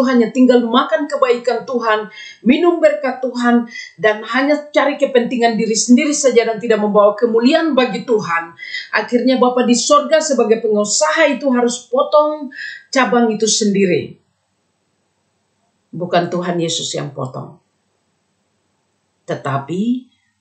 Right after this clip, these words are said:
pengusaha kebun anggur itu yang menjaga kebun anggur itu. Tuhan Yesus katakan, "Akulah pokok anggur yang benar, Bapakulah pengusahanya. Tinggallah di dalam Aku dan Aku tinggal di dalam Bapa."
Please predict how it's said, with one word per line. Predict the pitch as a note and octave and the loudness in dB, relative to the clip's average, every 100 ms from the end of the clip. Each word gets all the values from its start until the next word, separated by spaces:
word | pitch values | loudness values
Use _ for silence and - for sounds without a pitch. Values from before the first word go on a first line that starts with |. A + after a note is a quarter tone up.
| - | -6
pengusaha | F3 D#3+ D3+ - - F3+ F3+ F#3+ F3 F3+ F3+ _ | -4 -2 -4 -4 -4 -4 -6 -6 -8 -10 -14 _
kebun | F3+ D3+ D3+ D3+ | -10 -6 -8 -6
anggur | D3 C#3 C3+ C3 | -6 -6 -4 -4
itu | C3 C3+ B2+ A#2 _ | -6 -6 -8 -8 _
yang | - D3 C#3+ | -8 -4 -4
menjaga | C#3+ C#3 B2 C#3+ B2+ C3+ C3 | -4 -4 -4 -4 -4 -8 -8
kebun | D#3+ C3 C3+ | -8 -8 -8
anggur | - C#3+ C3 B2+ | -10 -10 -10 -14
itu. | B2+ - - _ _ _ _ _ _ _ _ | -16 -20 -20 _ _ _ _ _ _ _ _
Tuhan | - C3 C#3 | -14 -10 -8
Yesus | C#3 D#3 | -6 -8
katakan, | - C#3 D#3 - D3+ D#3+ - | -8 -12 -14 -12 -10 -10 -10
"Akulah | F3 F3+ D#3+ D3+ | -10 -4 -4 -6
pokok | - C#3 - D#3+ | -10 -14 -10 -4
anggur | F#3+ G3 G#3+ G#3+ | -2 0 2 0
yang | G3+ F#3+ | -2 -4
benar, | F3+ F#3+ G3 G#3+ - - | -6 -6 -6 -10 -16 -10
Bapakulah | D#3 C#3+ C3+ C3 C#3+ C3+ C#3 - | -8 -6 -8 -12 -8 -8 -8 -12
pengusahanya. | C#3+ C3 - - - C3 C3 - - _ _ _ _ _ _ - | -10 -8 -8 -10 -12 -10 -10 -12 -20 _ _ _ _ _ _ 2
Tinggallah | A#3+ A3+ G#3 F#3+ F3 D#3+ | 6 6 4 0 -2 -4
di | E3+ | -4
dalam | D3+ D3 C3+ | -4 -4 -6
Aku | E3+ F3+ - F3+ G#3 G#3+ | -6 -8 -8 -8 -8 -12
dan | E3+ D3 | -12 -12
Aku | - D3+ D3 C#3 | -10 -12 -12 -12
tinggal | F#3 F#3 F3 E3 D3+ | -4 -2 0 -2 -4
di | C3+ | -6
dalam | C#3 C3+ C#3+ C3+ | -8 -8 -8 -4
Bapa." | E3+ E3+ - | -4 -6 -12